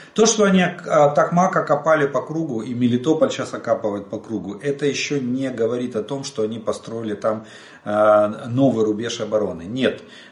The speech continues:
Там намного, э, шире полоса, которую мы можем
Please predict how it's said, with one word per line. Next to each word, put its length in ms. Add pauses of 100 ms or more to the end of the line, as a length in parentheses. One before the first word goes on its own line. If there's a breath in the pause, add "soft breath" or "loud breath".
(200)
Там 440
намного, 460
э, 680
шире 720 (120)
полоса, 480
которую 460
мы 120
можем 420